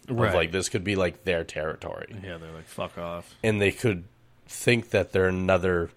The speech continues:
Speaker 1: ape species. Like, they could think we, like, if me and you just walked in the woods and we walked into, like, an ape den.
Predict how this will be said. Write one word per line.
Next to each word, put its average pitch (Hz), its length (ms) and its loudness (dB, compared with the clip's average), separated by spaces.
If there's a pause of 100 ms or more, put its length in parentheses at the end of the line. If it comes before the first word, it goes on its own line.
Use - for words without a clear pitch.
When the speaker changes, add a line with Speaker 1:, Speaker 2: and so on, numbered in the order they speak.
(380)
Speaker 1:
ape 95 240 2
species. - 760 -8 (920)
Like, 80 140 -4
they 80 120 -2
could 80 160 -4
think 87 240 0
we, 87 220 -2
like, 82 240 0
if 85 200 -6
me 92 320 0
and 98 80 0
you 98 100 0
just 82 160 -8
walked 85 280 4
in 95 60 0
the 87 100 0
woods 87 400 0
and 85 200 -6
we 90 80 -2
walked 87 320 -2
into, 87 180 -2
like, 80 160 -6
an 90 120 -8
ape 92 280 -6
den. 57 300 -6